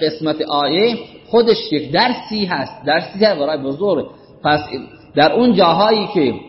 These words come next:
در اون جاهایی که احادیث اومده هفتاد هزار نفر داخل بهشت میروند بدون حساب و کتاب، آخر میفهم اونهایی که تعویذ نمیکنن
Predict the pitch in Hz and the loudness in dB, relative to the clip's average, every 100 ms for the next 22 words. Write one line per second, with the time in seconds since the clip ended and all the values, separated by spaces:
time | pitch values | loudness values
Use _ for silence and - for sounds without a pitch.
0 | - 139 156 220 190 160 151 147 156 147 | -8 -4 -2 0 0 2 2 2 2 2
1 | 156 151 120 - - - 143 156 151 156 | 2 2 0 -8 -16 -8 0 2 2 0
2 | 151 151 147 147 190 233 - - - 156 | -4 -6 -6 -4 -2 -4 -6 -14 -8 -4
3 | 156 - 208 226 220 165 147 151 151 147 | -4 -2 0 2 2 -2 0 2 2 -2
4 | 147 - 147 113 - - 120 139 156 151 | -2 0 0 -2 -12 -12 0 2 4 2
5 | 147 135 151 156 151 151 147 151 147 151 | -2 0 2 2 2 -2 0 2 2 0
6 | 147 135 147 156 151 151 151 151 143 143 | -2 0 2 2 2 -2 0 0 0 -4
7 | 147 180 214 233 233 - - - - 147 | -2 2 2 2 -2 -12 -18 -8 2 2
8 | 151 214 170 175 175 160 151 165 190 - | 4 0 0 -2 -2 -2 0 2 2 2
9 | 156 123 - - 143 147 151 202 180 180 | 0 0 -6 -2 2 2 2 0 -2 -2
10 | 175 175 170 160 147 | -4 -4 -2 -2 -4